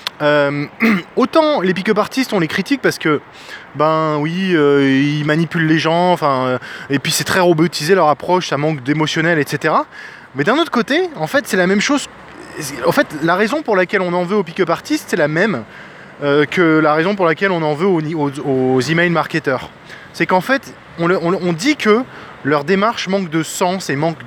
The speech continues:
d'humanisme et, et est trop robotisée et trop, euh, calculée, en fait.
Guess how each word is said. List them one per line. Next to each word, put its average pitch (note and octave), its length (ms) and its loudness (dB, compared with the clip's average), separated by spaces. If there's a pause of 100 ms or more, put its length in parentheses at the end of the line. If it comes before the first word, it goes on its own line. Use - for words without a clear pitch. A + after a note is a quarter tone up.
d'humanisme F3 560 0
et, C#3 140 -4 (260)
et C#3 100 0
est - 40 0
trop G3+ 180 -2
robotisée E3 840 4
et C#3 40 2
trop, F3 380 2
euh, C3+ 40 2
calculée, D3 560 -2
en A2+ 100 -10
fait. - 280 -16